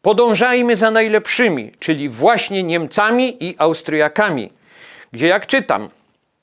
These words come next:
w poczciwej, wcale nie propagandowej w tym temacie, zwykłej Interii, ale można przeczytać wszędzie, gdzie indziej, w Niemczech i w Austrii, wprowadzono tak zwane Sonntaggrusche, czyli ciszę niedzielną.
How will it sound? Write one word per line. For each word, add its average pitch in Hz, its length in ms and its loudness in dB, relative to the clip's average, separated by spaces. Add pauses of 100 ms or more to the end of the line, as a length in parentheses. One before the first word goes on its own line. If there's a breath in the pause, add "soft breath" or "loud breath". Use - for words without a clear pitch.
(140)
w - 120 -20
poczciwej, 202 580 0
wcale 226 320 2
nie 220 120 0
propagandowej 208 760 2
w - 60 -12
tym 202 180 -4
temacie, 175 500 -2
zwykłej 220 460 0
Interii, 190 480 0
ale 208 120 -2
można 156 280 0
przeczytać 143 420 -8
wszędzie, 147 400 -6
gdzie 127 200 -8
indziej, 90 380 -12 (1400 loud breath)
w 135 400 -16
Niemczech 151 460 0
i 147 60 -2
w 170 60 2
Austrii, 127 380 0
wprowadzono 240 760 2
tak 220 240 -2
zwane 226 500 2 (300 loud breath)
Sonntaggrusche, 196 1300 0 (600)
czyli 123 380 -10
ciszę 247 440 2
niedzielną. 127 640 0